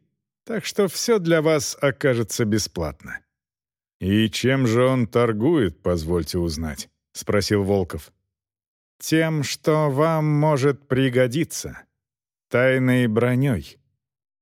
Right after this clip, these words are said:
Дверь в двухэтажный крепкий домишко с небольшими окнами находилась прямо на улице.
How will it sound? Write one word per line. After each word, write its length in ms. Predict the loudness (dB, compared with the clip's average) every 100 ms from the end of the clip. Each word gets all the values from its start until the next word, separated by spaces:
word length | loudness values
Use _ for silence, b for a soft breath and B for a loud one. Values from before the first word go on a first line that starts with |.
| _ _ _ _ _ _ _ _ _ _ _ -14
Дверь 500 | -6 -2 0 -2 -4
в 140 | -10
двухэтажный 760 | -4 -2 -2 -2 0 0 2 0
крепкий 460 | 2 0 0 -2 0
домишко 560 | 0 2 -2 0 -2
с 100 | 0
небольшими 560 | 0 2 0 0 2 4
окнами 440 | 2 0 0 0
находилась 640 | 0 0 -2 -2 -2 -4
прямо 340 | -2 2 2 2
на 180 | 2 0
улице. 480 | -4 -10 -14 -14